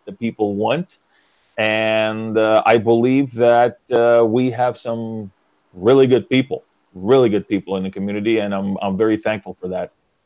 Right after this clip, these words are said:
And it's a pleasure and it's an honor to, uh, to be able to bring something to these people to, uh, you know, for them to take advantage of,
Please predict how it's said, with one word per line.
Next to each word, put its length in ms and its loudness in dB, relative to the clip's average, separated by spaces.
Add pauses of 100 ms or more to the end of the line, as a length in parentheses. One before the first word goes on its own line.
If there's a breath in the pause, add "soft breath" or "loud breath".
(420)
And 80 -4
it's 140 -2
a 40 -10
pleasure 360 2
and 80 2
it's 160 -2
an 60 -2
honor 340 0
to, 420 2
uh, 180 2
to 140 -8
be 160 2
able 240 0 (160)
to 420 2 (1600)
bring 260 6
something 400 2
to 100 -2
these 220 2
people 520 2
to, 500 0
uh, 420 6
you 100 -4
know, 180 -2
for 180 -10
them 340 -4
to 520 -4
take 200 -4
advantage 440 -4
of, 240 -6